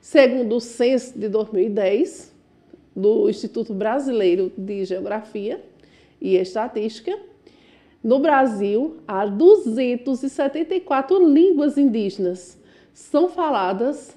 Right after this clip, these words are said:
no país, além do português. Então, quantas línguas indígenas, né? Então, estamos de parabéns com tantos meios de comunicação e com tantas linguagens a ser faladas.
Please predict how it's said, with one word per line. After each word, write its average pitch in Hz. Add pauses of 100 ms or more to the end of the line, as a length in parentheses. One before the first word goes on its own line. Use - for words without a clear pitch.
no 294
país, 370
além 359
do 226
português. 226 (300)
Então, 285
quantas 381
línguas 285
indígenas, 254
né? 247 (500)
Então, 220
estamos 254
de 254
parabéns 233
com 247 (280)
tantos 349
meios 285
de 285
comunicação 247 (340)
e 262
com 349
tantas 302
linguagens 208 (380)
a -
ser 202
faladas. 202